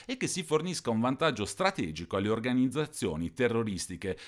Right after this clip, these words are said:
che in futuro potranno facilmente procurarsi i software per trasformare un drone commerciale in un'arma. Quindi quello che si vuole sostenere è che, poiché è impossibile fidarsi di stati come la Cina o la Russia e poiché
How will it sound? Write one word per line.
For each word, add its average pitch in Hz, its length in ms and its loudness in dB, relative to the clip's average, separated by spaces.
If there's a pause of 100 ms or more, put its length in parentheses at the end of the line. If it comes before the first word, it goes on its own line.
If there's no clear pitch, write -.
che - 100 0
in 107 140 6
futuro 92 440 -4
potranno 92 460 -2
facilmente 104 760 0
procurarsi 98 600 0
i 127 80 0
software - 480 -4
per 87 200 -6
trasformare 110 680 0
un 87 140 -4
drone 113 340 2
commerciale 95 720 -4 (380)
in 139 80 6
un'arma. 78 580 -2 (380)
Quindi 123 280 2
quello 131 240 4
che 107 140 -2
si 131 120 -2
vuole 139 240 6
sostenere 123 640 2
è 110 160 0
che, 113 260 -2 (220)
poiché 117 240 2
è 185 40 6
impossibile 131 600 0
fidarsi 113 460 2
di 98 100 -4
stati 120 320 0
come 104 220 -2
la 101 100 2
Cina 139 360 0
o 104 80 2
la 107 80 2
Russia 113 480 0
e 101 120 -4
poiché 113 540 0